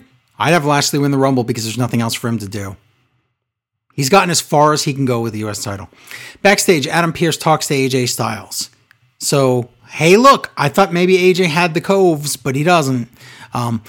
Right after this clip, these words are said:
Drew Gulak comes in. Wow, it is his lucky day, though, because so many people out with covid, Drew Gulak's gonna be on Raw. He says, "I wanna be in the Rumble." And Adam Pearce says,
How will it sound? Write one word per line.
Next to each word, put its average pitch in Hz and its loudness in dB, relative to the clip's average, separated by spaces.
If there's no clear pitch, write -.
Drew 190 2
Gulak 247 4
comes 147 0
in. 98 -6
Wow, 165 6
it 208 4
is 233 4
his 202 6
lucky 147 0
day, 123 0
though, 107 -4
because 123 -2
so - 2
many 185 4
people 170 2
out 160 2
with 147 -6
covid, 135 0
Drew 143 -2
Gulak's 143 -2
gonna 139 -2
be 123 0
on 123 2
Raw. 104 -4
He 208 2
says, 190 2
"I 226 6
wanna 320 4
be 180 6
in 160 2
the 147 0
Rumble." 131 -2
And 165 0
Adam 190 4
Pearce 180 2
says, 175 2